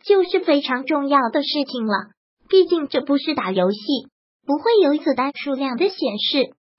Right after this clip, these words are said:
那么有什么办法能给士兵们提供帮助吗？事实上，有的弹匣会有一些小窗口，所以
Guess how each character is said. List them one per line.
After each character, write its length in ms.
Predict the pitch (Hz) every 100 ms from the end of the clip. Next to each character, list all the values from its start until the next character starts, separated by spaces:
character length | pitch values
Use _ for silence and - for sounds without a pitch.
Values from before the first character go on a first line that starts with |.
| -
那 120 | 381
么 80 | 370
有 200 | 339 233
什 160 | 247 262
么 160 | 262
办 220 | 277 277 226
法 260 | 233 214 - _ -
能 160 | 294
给 140 | 302 262
士 200 | 330 330
兵 200 | 311 320
们 180 | 285
提 220 | 285 262 262
供 200 | 349 349
帮 200 | 339 320
助 200 | 392 339
吗？ 200 | 285 262 _ _ _ _
事 180 | - 311 285
实 260 | - 277
上， 260 | 320 359 330 _ _
有 200 | - 302 277
的 100 | 311
弹 220 | 370 311
匣 340 | - 214 233
会 140 | - 311
有 140 | 254
一 160 | 262 269
些 160 | 320
小 240 | 320 247 208
窗 280 | 277 320
口， 80 | 339 - 214 220 220 _ _ _
所 180 | -
以 40 | 311